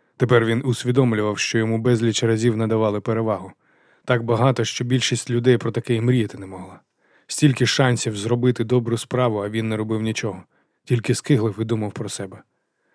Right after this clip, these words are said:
А тепер уже пізно. «Я все життя спирався на інших, ховався за ними, ліз їм на плечі. Але не цього разу». Одна з близнючок підняла руки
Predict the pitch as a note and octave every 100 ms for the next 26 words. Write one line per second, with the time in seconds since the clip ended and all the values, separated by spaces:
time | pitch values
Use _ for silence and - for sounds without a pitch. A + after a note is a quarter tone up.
0 | _ C3+ C3 B2+ A#2 G#2+ G2 G2 F2 F#2
1 | - _ _ _ _ _ _ _ _ -
2 | C3 C#3 B2+ D#3 C3 C#3 F3 C#3 - -
3 | C#3 B2+ - C3+ C#3 C3 G#2 - - _
4 | _ - D#3 D#3 B2+ B2+ B2 A#2+ A2+ C3
5 | D3 A#2 C3+ C3+ C#3+ C#3 - G#2 _ _
6 | _ _ _ - A#2+ C3+ B2+ - A#2+ G#2+
7 | G2+ F#2 G2 - _ _ _ _ _ _
8 | _ _ _ - B2 B2 A2 A2 A2+ B2
9 | B2 A2+ - A#2 A#2 A2+ B2 B2+ G#2+